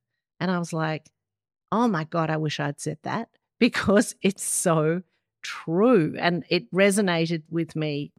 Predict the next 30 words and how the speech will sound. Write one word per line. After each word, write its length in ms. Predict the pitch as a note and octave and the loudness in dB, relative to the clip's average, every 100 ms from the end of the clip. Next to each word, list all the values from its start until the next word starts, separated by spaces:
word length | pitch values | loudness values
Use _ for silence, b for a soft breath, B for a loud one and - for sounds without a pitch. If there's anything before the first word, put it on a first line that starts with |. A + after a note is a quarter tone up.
| _ | _
a 80 | D#3+ | -4
hundred 280 | E3 D3+ D3 | -4 -4 -8
percent. 640 | - D3 D3+ D3 D3+ - B B B _ _ _ - | -10 -6 -4 -4 -6 -12 B B B _ _ _ -2
It's 200 | F#3+ G#3 | 0 0
at 100 | F#3+ | -4
the 80 | G3+ | -4
core 240 | G3 F#3 | -2 -2
of 100 | E3+ | -2
my 200 | E3+ D#3+ | -4 -4
everyday. 920 | D#3 D#3 D3 C#3+ D#3 C#3+ - - C#3 _ - | -6 -10 -12 -8 -6 -6 -8 -14 -20 _ -4
Every 280 | F#3 G#3 G3+ | -2 0 -2
day, 500 | F3 E3 E3 E3 - _ _ - | -2 -4 -4 -6 -10 _ _ -2
I'm 200 | G3 A#3 | 0 0
looking 320 | A#3 G#3 F#3 | -2 -6 -8
for 140 | - | -6
the 80 | D3+ | -6
beauty 460 | C#3+ D3 D3+ D3 D3+ | -6 -10 -8 -8 -6
in 160 | D3+ | -8
things, 580 | - D3+ D3 - - - D#3 | -8 -10 -10 -16 -20 -12 -8
in 160 | D3+ | -8
people, 760 | - E3+ E3 - E3 E3 D#3+ D#3 _ _ _ _ | -6 -6 -6 -6 -6 -6 -8 -12 _ _ _ _
in 260 | D3+ D3+ - - | -10 -10 -10 -4
art, 640 | D#3+ D#3+ D#3 - - - _ _ | 0 0 -2 -6 -10 -14 _ _
in 200 | D3+ D3+ | -6 -4
life. 680 | D3+ D#3+ D#3 D#3 D3+ - - _ _ _ _ D#3 | -2 0 0 0 -4 -10 -18 _ _ _ _ 0
I'm 160 | E3 | 2
looking 300 | F3 D#3+ E3+ | 0 0 -4
for 180 | - D#3 | -4 -4
the 140 | D3+ | -4
joy 580 | D3 E3 D#3+ D#3 D#3 D#3 | -2 -2 0 0 -2 -4